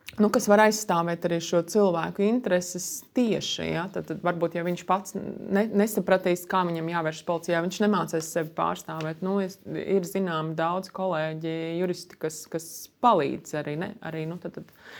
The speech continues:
bez maksas, ja, vai nevaldības organizācijas palīdz bez maksas. Galu galā arī sociālie dienesti ir arī tas, nu, tā kā, nu, ir vienkārši par to ir jārunā, un man šķiet, ka šobrīd, ja jau arvien vairāk par to runājot un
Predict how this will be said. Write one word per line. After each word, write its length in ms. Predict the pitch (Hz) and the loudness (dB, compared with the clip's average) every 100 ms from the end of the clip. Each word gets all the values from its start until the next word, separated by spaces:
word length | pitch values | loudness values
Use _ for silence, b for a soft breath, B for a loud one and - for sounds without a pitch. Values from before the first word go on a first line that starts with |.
| B | B
bez 200 | 175 180 | 0 4
maksas, 460 | 226 240 - - - | 4 2 -6 -10 -6
ja, 100 | 156 | -4
vai 100 | 151 | -2
nevaldības 500 | 196 180 143 147 - | 0 0 -2 -4 -6
organizācijas 640 | 160 156 143 151 151 147 - | -6 -6 -6 -6 -6 -8 -6
palīdz 400 | 151 151 - - | -4 -4 -8 -12
bez 140 | - | -8
maksas. 280 | 170 - - | -8 -8 -6
Galu 200 | 160 156 | -4 -4
galā 160 | 160 165 | -4 -4
arī 120 | 165 | -4
sociālie 540 | - 185 160 147 147 147 | -6 -8 -6 -4 -4 -6
dienesti 480 | 165 175 156 165 | -6 -6 -8 -8
ir 100 | 156 | -6
arī 140 | 160 160 | -6 -6
tas, 220 | 165 165 - | -6 -8 -8
nu, 180 | 196 202 B B B B B | -6 -6 B B B B B
tā 140 | - 208 | 0 6
kā, 180 | 202 202 - | 6 4 0
nu, 240 | 208 214 | -2 0
ir 220 | 214 214 208 | 0 0 2
vienkārši 720 | 233 247 202 185 190 - 196 | 2 2 -2 -2 -4 -4 -2
par 240 | 196 180 | 0 0
to 180 | - 208 | 4 4
ir 140 | 202 170 | 4 2
jārunā, 420 | 160 190 302 359 | 2 2 4 4
un 140 | 233 | 4
man 100 | 233 | 4
šķiet, 440 | - 269 269 240 - | 0 2 2 2 -2
ka 220 | 185 175 170 - - _ _ - | 0 2 2 -2 -12 _ _ -12
šobrīd, 680 | - - 285 226 180 165 180 | -6 0 2 4 2 0 0
ja 100 | 180 202 196 | -2 -4 -4
jau 220 | 185 180 175 - _ | 0 0 0 -4 _
arvien 340 | - 185 208 | -2 2 4
vairāk 480 | 214 240 262 185 160 | 4 4 4 2 0
par 140 | 196 - | -4 -4
to 220 | 180 180 | 0 0
runājot 560 | 233 196 156 160 170 | 2 2 0 -2 -4
un 120 | 180 | -4